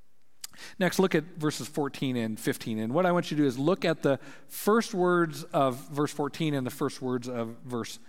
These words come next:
fifteen. Verse fourteen says, "Just as," and then verse fifteen says, "Thus," or "So also." So you have "just as," and then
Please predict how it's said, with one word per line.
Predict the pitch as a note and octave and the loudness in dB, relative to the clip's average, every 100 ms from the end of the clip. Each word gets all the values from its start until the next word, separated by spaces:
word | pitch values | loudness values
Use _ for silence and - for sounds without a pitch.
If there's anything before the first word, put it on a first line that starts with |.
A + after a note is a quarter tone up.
| - - | -20 -20
fifteen. | - - C#3+ - A2+ G2 - - - - - - | -18 -4 -4 -2 -10 -10 -14 -20 -20 -20 -20 -6
Verse | - | -4
fourteen | - F#3+ F#3 F3 | 2 0 2 0
says, | - C#3+ B2+ - - - C3+ | 4 2 2 -6 -16 -12 -2
"Just | B2 F3+ G#3+ - - | 4 6 4 0 -4
as," | E3+ C3 A#2+ D3 C4 G#3+ - | 2 4 4 4 2 -2 -6
and | E3 C#3 | -4 0
then | D3 D3 C#3+ - - - | 2 2 0 -8 -16 -4
verse | D3 | -4
fifteen | - F3 - D3 | 0 0 0 -2
says, | - C#3+ C3+ D3 - | 2 2 2 -2 -8
"Thus," | D3 C3 C#3 G#2 - | 0 4 4 2 0
or | A#2+ A#2 C#3+ - | 0 0 -2 -8
"So | - C#3 B2+ | -2 -2 0
also." | A#2 A2 - F2+ - - - - - - - - - | -2 -2 -8 -14 -16 -20 -20 -20 -20 -20 -20 -20 -4
So | - | 2
you | E3+ | 4
have | D3+ C3+ C#3+ | 4 0 -10
"just | B2 F#3 C#4 - | 4 6 6 6
as," | G#3 D#3 D3+ A#3 F#3 | 6 8 6 6 4
and | E3+ | 4
then | F3 F3 E3+ | 6 4 4